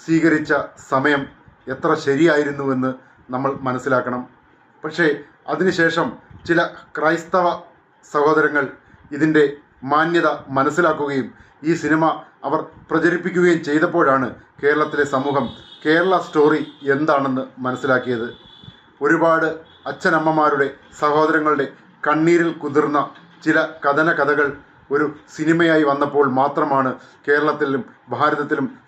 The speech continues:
സംഭവിച്ചുകൊണ്ടിരിക്കുന്ന ചില വർഗീയ ചതികൾ ജനങ്ങൾ മനസ്സിലാക്കുന്നത്. അത് രാഷ്ട്രീയപരമായി ചില സംഘടനകൾ മുതലെടുത്തപ്പോൾ കേരളത്തിൽ നൂറുകണക്കിന്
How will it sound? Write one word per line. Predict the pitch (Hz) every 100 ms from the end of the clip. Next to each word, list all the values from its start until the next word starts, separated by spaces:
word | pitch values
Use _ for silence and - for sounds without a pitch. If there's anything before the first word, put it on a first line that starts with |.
| -
സംഭവിച്ചുകൊണ്ടിരിക്കുന്ന | 143 147 151 156 151 131 127 131 131 - - - _ 156
ചില | 151 151 - 123 123
വർഗീയ | 143 151 135 165 165 156 - - _ _ _ -
ചതികൾ | 143 156 160 143 - _ -
ജനങ്ങൾ | 135 139 139 - 127
മനസ്സിലാക്കുന്നത്. | 131 131 156 131 127 123 127 123 _ _ _ -
അത് | 160 - - 143
രാഷ്ട്രീയപരമായി | 160 175 190 214 202 175 160 143 - -
ചില | 156 165 -
സംഘടനകൾ | 143 151 160 156 143 - - 131
മുതലെടുത്തപ്പോൾ | 143 165 160 151 139 135 - - -
കേരളത്തിൽ | 147 151 160 156 135 - 139 151
നൂറുകണക്കിന് | 165 196 160 151 143 143